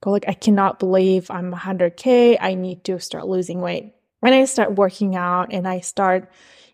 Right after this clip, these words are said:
you know, eating healthy. And then I reach a point where I lose maybe five kilograms and I'm ninety-five kilograms. And then I'll start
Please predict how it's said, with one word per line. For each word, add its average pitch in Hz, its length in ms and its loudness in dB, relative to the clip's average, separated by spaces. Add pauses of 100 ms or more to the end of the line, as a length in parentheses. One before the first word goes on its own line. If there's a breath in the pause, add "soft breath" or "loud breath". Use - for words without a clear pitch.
you 196 80 -4
know, 185 160 -2
eating 196 260 -2
healthy. 185 880 -4
And 214 240 4
then 240 380 6
I 214 180 0
reach 214 380 2
a 208 40 -4
point 196 400 -4
where 190 200 0
I 190 140 0 (180)
lose 214 720 2
maybe 190 560 -2
five 190 420 -6
kilograms 302 640 0
and 202 160 0
I'm 185 220 -6 (360 soft breath)
ninety-five 247 760 2
kilograms. 302 800 0 (160)
And 214 240 6
then 233 180 4
I'll 208 160 2
start 202 500 -2